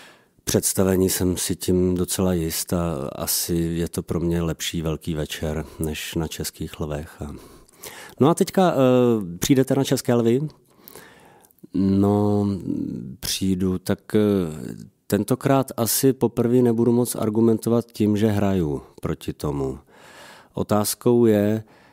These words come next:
jestli bude kam přijít a jaký budou pravidla hry a pravidla covid hry. Takže Bůh ví, jak ten přenos bude vypadat. A vy jste nominovaný, je to tak? No, o tom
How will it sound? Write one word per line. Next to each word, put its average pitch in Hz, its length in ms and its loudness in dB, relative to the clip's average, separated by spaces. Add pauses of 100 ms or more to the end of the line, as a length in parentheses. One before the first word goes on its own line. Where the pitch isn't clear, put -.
(140)
jestli 98 360 0
bude 113 220 2
kam 104 300 -2
přijít 67 600 -8 (540)
a 82 80 -2
jaký 85 300 -2
budou 104 240 4
pravidla 101 500 0
hry 90 420 0
a 104 120 -2
pravidla 98 480 -2 (120)
covid 90 340 -2
hry. 95 360 -4 (1000)
Takže 92 460 0
Bůh 92 260 0
ví, 104 440 0 (300)
jak 98 140 -2
ten 104 200 0
přenos 101 340 0
bude 101 240 0
vypadat. 98 500 -2 (220)
A 90 440 0 (380)
vy 113 140 6
jste 175 160 2
nominovaný, 208 380 6
je 131 80 4
to 190 100 -4
tak? - 380 -4 (220)
No, 90 380 -4 (920)
o 82 60 -6
tom 95 340 -2